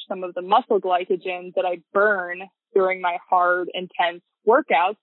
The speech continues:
that I need to be doing in preparation for hunting season. So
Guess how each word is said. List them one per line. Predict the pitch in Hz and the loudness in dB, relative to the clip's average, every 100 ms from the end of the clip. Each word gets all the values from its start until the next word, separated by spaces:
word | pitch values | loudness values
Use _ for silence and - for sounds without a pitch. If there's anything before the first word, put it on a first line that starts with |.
| - | -8
that | |
I | 185 | -8
need | 180 180 | -10 -8
to | 180 | -8
be | 175 170 _ | -10 -18 _
doing | 294 277 185 196 202 - | 2 4 2 -2 -8 -12
in | 185 185 - | -10 -10 -2
preparation | 185 180 180 185 185 | 0 0 -6 -6 -6
for | 202 202 - | -6 -6 -2
hunting | 254 233 190 175 - | 0 0 -2 -6 -4
season. | 156 170 175 - - _ _ | -4 -2 -6 -6 -14 _ _
So | 208 202 190 | 4 4 2